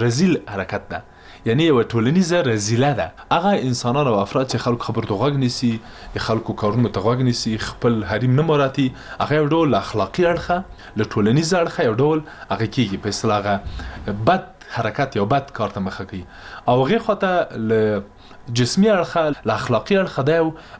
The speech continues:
بد اخلاقي ده، یو بد حرکت ده، بد کار ده. ماشوم په دغو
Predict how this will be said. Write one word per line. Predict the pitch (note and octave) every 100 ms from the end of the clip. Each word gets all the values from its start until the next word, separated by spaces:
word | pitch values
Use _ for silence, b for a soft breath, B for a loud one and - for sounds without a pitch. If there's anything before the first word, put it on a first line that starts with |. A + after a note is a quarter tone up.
| -
بد | G#2+ G2+
اخلاقي | A2+ G2 F3+ A#2
ده، | D#2 - - - A2
یو | G#2
بد | F3 F#3
حرکت | A2+ G2 - G2
ده، | G2
بد | D#3 D3+
کار | G#2+ F#2+
ده. | F#2 - B B B D#3
ماشوم | F3+ - D#4
په | E3 D#3+
دغو | C#3+